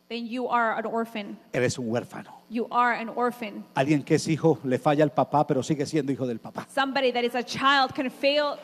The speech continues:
Speaker 1: their pa-, their
Speaker 2: En
Speaker 1: father,
Speaker 2: las venas
Speaker 1: but
Speaker 2: siguen
Speaker 1: they're still
Speaker 2: corriendo la sangre que le dieron la vida.
Speaker 1: but they're still the child of their fathers.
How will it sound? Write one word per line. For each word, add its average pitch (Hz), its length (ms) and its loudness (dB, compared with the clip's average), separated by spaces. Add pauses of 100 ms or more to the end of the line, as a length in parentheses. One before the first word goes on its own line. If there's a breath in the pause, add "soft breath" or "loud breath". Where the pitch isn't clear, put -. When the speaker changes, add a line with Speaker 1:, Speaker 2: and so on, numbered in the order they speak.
(100)
Speaker 1:
their 254 160 2
pa-, - 300 -4
their 247 260 0
Speaker 2:
En 233 60 -6
Speaker 1:
father, - 340 8
Speaker 2:
las 196 200 12
venas 330 360 12
Speaker 1:
but 311 80 10
Speaker 2:
siguen 330 220 12
Speaker 1:
they're 226 40 0
still 320 220 12
Speaker 2:
corriendo 392 500 12
la 349 140 12
sangre 254 480 12
que 262 100 4
le 254 120 10
dieron 254 220 12
la 226 120 12
vida. 190 400 4
Speaker 1:
but 269 120 2
they're 277 140 2
still 311 320 4
the 277 100 4
child 277 420 2
of 254 120 -4
their 254 160 2
fathers. 254 600 -2